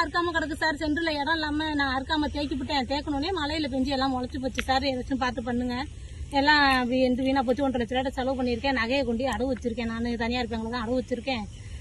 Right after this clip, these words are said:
அதை நான் இது பண்ணணும், கு-, உத்தரவு நட்டிருக்கேன். ஏதாச்சும் பார்த்து பண்ணுங்கன்னு இதை தான் சொன்னேன். நெல்லு நான் அறுக்காம கிடக்கு, வயல்ல முளைச்சு கிடக்குது. சென்டர்ல இடம் இல்ல, நீ அதனால அறுக்காத நாளுக சொன்னாங்க. நான் என்ன பண்றது, போய் ஒரு ஆளும் கிண்ட முடியாது, ஒண்ணும் பண்ண முடியாது,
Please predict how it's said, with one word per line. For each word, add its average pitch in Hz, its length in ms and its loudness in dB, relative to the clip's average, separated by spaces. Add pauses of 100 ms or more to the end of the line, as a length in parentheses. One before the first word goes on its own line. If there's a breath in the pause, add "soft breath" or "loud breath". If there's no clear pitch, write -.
(200 loud breath)
அதை 302 120 6 (100)
நான் 269 140 6
இது 285 100 4
பண்ணணும், 277 320 2
கு-, 269 220 6
உத்தரவு 269 320 2
நட்டிருக்கேன். 254 400 -2
ஏதாச்சும் 226 320 -2
பார்த்து 226 220 -4
பண்ணுங்கன்னு 233 420 -2
இதை 247 160 2
தான் 269 140 -2
சொன்னேன். 226 220 -4 (460)
நெல்லு 269 300 4
நான் 254 140 2
அறுக்காம 262 400 0
கிடக்கு, 233 240 -2
வயல்ல 233 260 -2
முளைச்சு 233 280 -4
கிடக்குது. 240 340 -2 (420 loud breath)
சென்டர்ல 294 320 4 (100)
இடம் 294 220 2
இல்ல, 262 120 4 (380)
நீ 294 140 0 (160)
அதனால 269 200 4 (120)
அறுக்காத 285 360 0
நாளுக 254 300 0
சொன்னாங்க. 240 340 -2 (460 loud breath)
நான் 285 200 4
என்ன 285 200 4
பண்றது, 262 320 -2
போய் 285 160 2
ஒரு 269 140 4
ஆளும் 269 180 0
கிண்ட 277 180 2
முடியாது, 262 320 2
ஒண்ணும் 247 200 0
பண்ண 247 180 0
முடியாது, 247 240 0